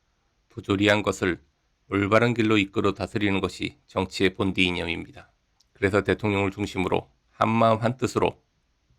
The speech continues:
연설은 지루했다. 게다가 잘 알지도 못하는 한자를 써서 이야기하니 불쾌지수는 더욱 올라갔다. 어느 날 서경의 아버지는 텔레비전을 보다가 정치란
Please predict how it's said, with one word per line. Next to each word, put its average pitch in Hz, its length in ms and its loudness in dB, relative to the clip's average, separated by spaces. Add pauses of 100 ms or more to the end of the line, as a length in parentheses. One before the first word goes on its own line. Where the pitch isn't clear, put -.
(580)
연설은 95 400 -2
지루했다. - 560 -8 (800)
게다가 92 260 -2
잘 92 220 -2
알지도 92 320 2
못하는 95 340 -2
한자를 98 300 -6
써서 98 220 -10
이야기하니 90 760 -2 (340)
불쾌지수는 101 680 -6
더욱 101 260 0
올라갔다. 90 560 -2 (320)
어느 101 180 -2
날 107 160 2
서경의 123 380 -2
아버지는 90 500 -6 (300)
텔레비전을 107 580 -2
보다가 87 540 -4 (400)
정치란 92 560 0